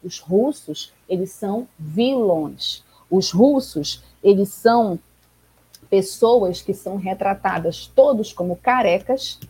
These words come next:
<laughs> Isso é logo a primeira caracterização que me chamou a atenção.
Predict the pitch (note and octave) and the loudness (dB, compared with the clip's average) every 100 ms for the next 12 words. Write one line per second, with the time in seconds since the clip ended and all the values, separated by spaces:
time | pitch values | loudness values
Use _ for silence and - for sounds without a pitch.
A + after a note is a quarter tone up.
0 | - F3+ - - - - G3 G3 G#3+ F#3 | -12 -12 -14 -18 -20 -4 -2 0 0 0
1 | F#3 F#3 C4 D4 A#3+ G3+ G3 A#3 C4+ - | 2 2 2 2 2 0 -2 -2 -2 -2
2 | A3 A3 - G3+ G3 F3+ F3+ - F3+ F#3 | -2 -2 -4 -2 0 0 -4 -6 -8 -6
3 | F3 - E3+ F3 F3+ F#3+ F#3 - - F#3 | -6 -6 -4 -2 -2 -2 -6 -6 -6 -4
4 | C#4+ | -4